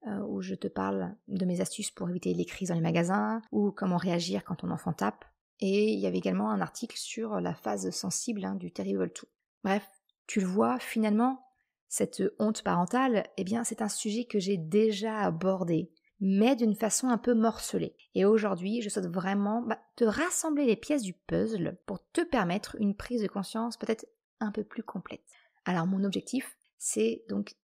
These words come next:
de, vraiment de comprendre ce qui se joue derrière toutes ces situations, pour te permettre de comprendre et trouver toi-même tes propres solutions.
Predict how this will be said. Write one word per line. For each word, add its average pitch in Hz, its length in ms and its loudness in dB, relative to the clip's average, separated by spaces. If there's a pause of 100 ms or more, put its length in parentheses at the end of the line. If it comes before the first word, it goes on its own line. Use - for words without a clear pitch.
(320)
de, 202 200 0
vraiment 208 260 2
de 220 80 2
comprendre 226 400 -2
ce - 80 -6
qui 202 140 -6
se 208 160 -2
joue 220 160 0
derrière 226 760 0
toutes - 180 -8
ces 202 100 -2
situations, 190 600 -4 (600)
pour 269 160 -6
te 196 100 -2
permettre 196 400 0 (280)
de 180 200 -6
comprendre 240 520 -2
et 226 80 2
trouver 220 520 -6
toi-même 247 420 0
tes 196 160 -4
propres - 400 -8
solutions. - 520 -10